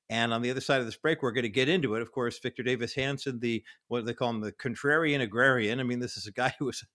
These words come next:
it was and still is a farmer here in the Central Valley for years. Um,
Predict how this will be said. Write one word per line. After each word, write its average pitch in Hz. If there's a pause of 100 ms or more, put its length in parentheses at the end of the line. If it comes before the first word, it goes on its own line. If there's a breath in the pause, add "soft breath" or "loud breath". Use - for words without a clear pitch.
(220 soft breath)
it 113
was 160
and 127
still 156
is 165
a 131
farmer 147
here 127
in 123
the 120
Central 131
Valley 135
for 110
years. 120 (520 loud breath)
Um, 127